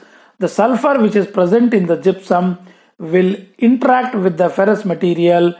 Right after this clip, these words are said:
which leads to the bad surfaces. The permeability of the plaster of Paris is low and the molds are very fragile in nature. We have to handle it very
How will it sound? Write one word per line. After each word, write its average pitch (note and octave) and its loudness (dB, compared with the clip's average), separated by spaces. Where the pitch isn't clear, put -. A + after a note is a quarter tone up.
which F3+ -2
leads G3 0
to G#3 0
the F3+ 2
bad F#3 0
surfaces. - -4
The F#3+ 0
permeability F#3+ 0
of F#3 0
the F#3 0
plaster F#3 0
of F#3+ -4
Paris F#3+ 0
is G3 2
low F#3+ 0
and F3 -4
the F3 0
molds G#3+ 0
are G3+ 2
very F3+ 2
fragile A3+ 2
in F#3 0
nature. E3+ 0
We D3+ -4
have E3 0
to F#3 0
handle E3+ -2
it F#3+ 2
very F3 0